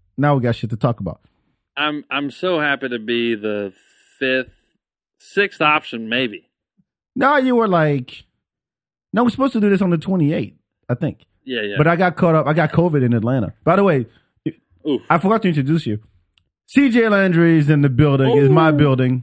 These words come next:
Speaker 2: I'm
Speaker 1: You're my
Speaker 2: hurt.
Speaker 1: second guest officially in this house.
Speaker 2: Oh, I'm so happy to be here, dude. It's a nice
Speaker 1: Yes.
Speaker 2: house.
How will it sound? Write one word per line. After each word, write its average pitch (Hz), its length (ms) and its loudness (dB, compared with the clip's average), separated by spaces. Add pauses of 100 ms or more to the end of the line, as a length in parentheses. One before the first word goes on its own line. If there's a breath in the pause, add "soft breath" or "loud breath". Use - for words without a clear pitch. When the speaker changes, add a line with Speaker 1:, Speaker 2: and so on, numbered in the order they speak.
(120)
Speaker 2:
I'm 131 120 -12
Speaker 1:
You're 214 80 4
my 247 100 4
Speaker 2:
hurt. - 80 -2
Speaker 1:
second 214 260 0
guest 185 200 0
officially 147 420 -2
in 135 60 -2
this 123 120 -2
house. 127 200 -2
Speaker 2:
Oh, 120 60 -6
I'm 107 220 -8
so 123 200 -8
happy 113 260 -6
to 110 60 -10
be 110 120 -6
here, 110 160 -4
dude. 110 180 -2
It's 120 120 -10
a 123 60 -12
nice 117 220 0
Speaker 1:
Yes. - 20 -6
Speaker 2:
house. 120 320 -8